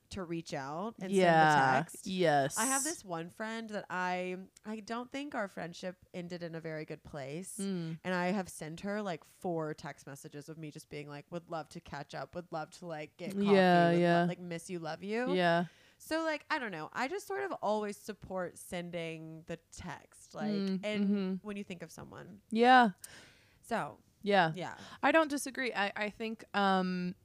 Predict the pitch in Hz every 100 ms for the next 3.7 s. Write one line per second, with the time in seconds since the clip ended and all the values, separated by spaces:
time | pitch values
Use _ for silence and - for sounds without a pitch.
0 | _ 220 220 233 339 359 233 202 196 262
1 | 302 - 208 202 165 139 165 - 139 131
2 | 139 117 131 147 127 101 67 - 190 175
3 | 185 175 165 160 156 -